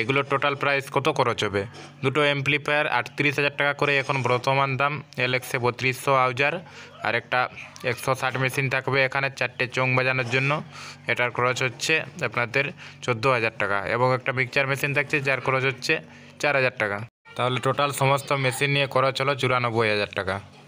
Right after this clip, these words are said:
এই সেটআপটি connection করতে তার ও একটা stabilizer, বোর্ড টোর্ড যা কিছু লাগবে, এগুলো total মিলে পঁচিশ হাজার টাকা খরচ হবে।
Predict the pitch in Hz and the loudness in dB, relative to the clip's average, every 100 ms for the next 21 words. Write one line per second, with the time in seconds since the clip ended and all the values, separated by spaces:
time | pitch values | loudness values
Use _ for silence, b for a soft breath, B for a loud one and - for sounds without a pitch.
0 | - _ - - - 139 139 135 127 143 | -20 _ -20 -10 -2 0 2 0 0 0
1 | 127 127 135 139 131 131 139 120 120 131 | 2 0 0 -2 0 0 0 0 2 4
2 | 135 - 131 127 123 127 110 101 135 120 | 2 2 4 4 2 0 0 0 -2 0
3 | 135 131 135 110 127 123 131 123 123 127 | 2 2 0 2 2 4 0 2 0 0
4 | 127 135 131 123 113 107 110 123 120 117 | -2 0 2 2 2 2 2 0 0 0
5 | 127 127 131 127 117 113 120 123 120 120 | 2 2 2 2 0 -2 -2 -2 0 0
6 | 117 - 101 95 95 | -2 0 -2 -2 -6